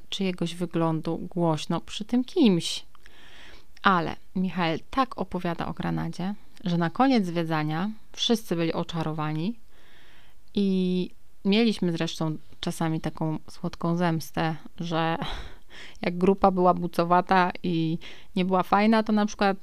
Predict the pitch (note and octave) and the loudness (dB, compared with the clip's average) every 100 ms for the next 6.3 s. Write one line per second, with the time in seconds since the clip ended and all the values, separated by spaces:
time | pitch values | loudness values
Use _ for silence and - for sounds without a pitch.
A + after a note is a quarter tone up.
0 | - G3+ - - G3+ G3+ F#3 E3 D#3+ - | -2 -2 0 2 2 6 6 6 4 0
1 | E3 E3 - E3 - - E3 E3 F3+ - | -2 -2 -2 -4 -4 -2 0 2 0 2
2 | F#3 E3+ F3 E3 E3+ E3+ E3 D#3+ E3 - | 2 2 2 0 2 4 6 4 4 -2
3 | - - - - - - F3 E3+ E3 E3+ | -10 -10 -10 -10 -10 -4 0 0 0 0
4 | F3 - - D#3+ E3 E3 - F3 E3+ E3 | -2 -4 -2 2 2 2 0 -4 0 2
5 | D#3+ E3 F3+ F#3 F3+ F3 E3+ E3 E3 D#3+ | 4 4 4 4 4 6 4 2 2 2
6 | D#3+ E3 E3 | 4 2 0